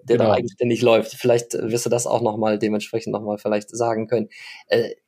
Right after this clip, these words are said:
Speaker 1: da würde man ja fast gar nicht mehr so von Roboter sprechen. Ich finde das Wort Roboter irgendwie schon fast oldschool, aber heute ist es eben halt, äh, die Hilfen im Haushalt. Wo können wir sowas nutzen? Ähm,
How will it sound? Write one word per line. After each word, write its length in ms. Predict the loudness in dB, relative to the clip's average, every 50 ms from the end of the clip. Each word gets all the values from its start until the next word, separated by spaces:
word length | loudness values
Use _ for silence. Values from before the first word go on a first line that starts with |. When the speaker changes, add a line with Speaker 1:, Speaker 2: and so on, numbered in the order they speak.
| _
Speaker 1:
da 200 | -12 -12 -8 -2
würde 140 | 0 0 2 2
man 120 | 2 0
ja 120 | 0 -4
fast 240 | -2 -4 -6 -6 -4
gar 100 | -4 -2
nicht 180 | -2 -4 -4 -2
mehr 260 | -2 -2 0 -2 -2
so 120 | -4 -6
von 260 | -6 -4 -4 -2 -2 0
Roboter 400 | 0 0 0 0 -2 -2 -4 -8
sprechen. 380 | -8 -6 -6 -8 -6 -4 -8
Ich 100 | -8 -4
finde 160 | -4 -2 -2
das 120 | -2 0 0
Wort 200 | -2 -2 0 -2
Roboter 360 | 0 0 2 0 0 0 0
irgendwie 240 | 2 2 0 0 -2
schon 160 | -2 -4 -4
fast 280 | -4 -4 -6 -6 -2 0
oldschool, 580 | 0 2 2 -2 -2 0 2 2 2 2 -2 -12 -20 -18 -16 -16 -2 -2
aber 420 | 2 4 4 4 2 0 -4 _ _ _
heute 240 | 0 2 2 2 0
ist 160 | 0 0 0
es 100 | -2 0
eben 260 | 2 2 0 2 0
halt, 280 | 2 0 0 -2 _ -8
äh, 260 | -2 0 2 2 2 0
die 240 | -2 -10 _ -6 0
Hilfen 340 | 0 0 0 0 -2 -2 0
im 180 | 0 -2 0
Haushalt. 480 | 2 2 2 4 4 4 4 4 2 -2 _ _ _ _ _ _ _
Wo 100 | -2 -2
können 220 | 0 2 0 2 4
wir 80 | 2
sowas 260 | 2 2 0 0 0
nutzen? 540 | 2 0 0 0 0 -2 0 0 0 0 -2 -2
Ähm, 360 | -2 0 0 0 -2 -6 _